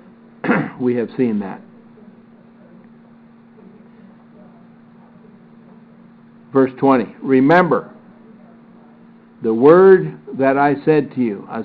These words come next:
servant is not greater than his Lord. If me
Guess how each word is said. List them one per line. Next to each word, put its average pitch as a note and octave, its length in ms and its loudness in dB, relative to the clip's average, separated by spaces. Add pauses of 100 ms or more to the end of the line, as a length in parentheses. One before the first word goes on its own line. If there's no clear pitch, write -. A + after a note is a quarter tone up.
(140)
servant F#3+ 480 0
is C#3+ 220 -4
not C#3 280 -4
greater C#3+ 380 -2
than B2+ 260 -4
his B2 260 -8
Lord. B2+ 400 -2 (1300)
If D3+ 280 2
me G3+ 500 4